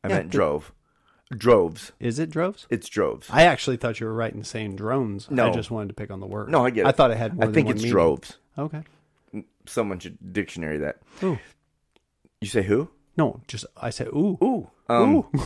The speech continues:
Speaker 2: <laughs> Sorry.
Speaker 1: but
Speaker 2: I was on my owl shit.
Speaker 1: Um, <laughs> and, and, and here's the thing. And, and you can disagree with me because of the science. You can agree with me because of the science. You can disagree with me because of what, you know, Ouchie Fauci says or any of these other fucking doctors.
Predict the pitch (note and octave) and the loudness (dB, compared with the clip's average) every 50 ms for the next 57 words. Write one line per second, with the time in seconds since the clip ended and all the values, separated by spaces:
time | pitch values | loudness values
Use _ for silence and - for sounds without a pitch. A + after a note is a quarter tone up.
0 | - - - - _ _ D3+ D3 C3 G#2+ G2 - _ - _ A#2+ A#2+ A#2 A2+ A#2 | -8 -12 -20 -20 _ _ 2 2 2 2 0 -6 _ -16 _ 6 6 6 6 6
1 | - _ _ _ C#3 A#2 A#2 A#2 A2 G#2 - G#2+ A2 A2 G#2 - - - - - | 0 _ _ _ -6 -4 -2 -2 -2 -2 -4 -4 -6 -8 -8 -10 -12 -12 -6 -4
2 | A#2 A#2 A#2+ A#2 - - C#3 A#2 C#3+ C3+ C3 A#2 - - C#3 B2+ - - B2 B2+ | -4 -4 -4 -6 -2 -2 0 0 -2 -6 -10 -14 2 4 4 4 4 2 -2 0
3 | A#2+ C#3 D#3+ C#3+ C#3 A2+ A2+ G2 F#2 A#2 B2+ C3+ B2+ - - - - - C3+ B2+ | 2 2 4 4 4 4 2 2 2 0 0 -2 -2 -6 -14 -20 -6 -2 0 0
4 | A#2+ A#2+ A2 - D3 D3+ C#3 - C3+ A#2+ A2+ C#3 D#3 C#3+ E3 C#3+ D3 D3 C#3 C#3 | 0 -2 -4 -6 -8 -8 -4 -2 -2 0 0 0 0 0 -2 -2 0 0 2 2
5 | C#3 C3 C3+ C3+ B2+ G#2+ - A2+ G#2 F2+ F2 E2+ E2 E2+ - A#2+ A#2 A#2 A#2 A2 | 2 2 0 -4 -6 -6 -4 -4 -4 -4 -4 -10 -12 -6 -2 0 0 0 0 -2
6 | G#2+ G#2+ - - F2+ E2+ E2 F#2 B2 B2 A#2+ A2 - A#2 A2+ G#2+ G#2 - A2 G2+ | -6 -10 -10 -10 -10 -10 -4 0 2 2 2 0 -2 -2 -4 -4 -2 -2 -4 -4
7 | F#2 F#2+ F#2 F#2+ - - G#2+ G2+ G#2 G#2 D2+ - F2 E2 F#2 F#2 G#2+ A2+ - - | -4 -8 -10 -10 -6 -4 -2 -2 -2 -4 -6 -10 -12 -12 -8 -6 -4 -4 -4 -2
8 | A2 A#2 A2+ A2 G#2 G2+ - A2+ A2 F#2+ F#2+ - G#2+ F2+ D#2 E2 E2 D#2+ C#2 - | 0 0 0 0 0 -2 -4 -6 -6 -6 -8 -8 -10 -10 -8 -6 -6 -6 -6 -6
9 | - _ _ _ _ - G2 E2 D#2 D2 - - _ _ _ _ _ _ _ _ | -10 _ _ _ _ -12 -10 -10 -10 -10 -12 -14 _ _ _ _ _ _ _ _
10 | _ _ _ - G2 F#2+ - - D#2+ - - G#2 G#2 G2+ - G#2+ G#2 F#2+ - G#2+ | _ _ _ -4 -4 -4 -4 -8 -12 -4 -2 0 0 0 -2 -6 -8 -4 -2 0
11 | G#2+ G2+ G2+ G2+ G2+ F#2 - - - E2 F2 D#2+ D2+ D#2 - - - - _ - | 2 2 2 0 -2 -4 -8 -10 -6 -4 -2 -2 -2 -4 -6 -10 -18 -20 _ -6
12 | A2+ A2+ A#2 A2 G#2 A2 F#2 - A2 G2+ G2 F#2+ - A2 G2+ - F2+ F2 F2+ F#2 | -4 -4 -2 -2 -4 -6 -4 -2 -2 -2 -2 -4 -2 -2 -2 -2 -4 -2 0 0
13 | F2+ F#2 - - F#2+ F#2 E2+ - | -2 -2 -4 -6 -6 -6 -6 -10